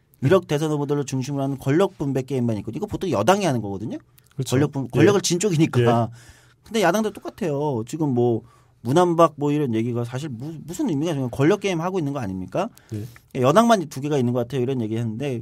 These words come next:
Speaker 2: 대한민국에 지금 없는 건 야당입니다. 정의당은 야당이 되겠다. 어.
Speaker 1: 음.
Speaker 2: 어, 그게 이제 정의당의 첫 번째 목표입니다. 제삼 정당의 역할, 뭐 지금 뭐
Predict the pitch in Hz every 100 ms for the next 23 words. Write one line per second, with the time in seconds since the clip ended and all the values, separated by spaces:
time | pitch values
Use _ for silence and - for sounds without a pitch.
0 | 117 139 165 226 220 190 160 110 117 131
1 | 147 98 113 131 95 87 - - _ -
2 | 123 139 151 185 196 127 113 180 185 120
3 | 110 98 98 120 113 123 131 104 101 110
4 | _ _ _ _ 113 98 92 90 117 120
5 | 120 - 151 202 151 131 123 110 113 123
6 | 135 - - 226 285 165 117 110 110 131
7 | 127 123 131 202 220 220 202 196 190 180
8 | 180 156 117 - 147 127 120 135 143 139
9 | 120 117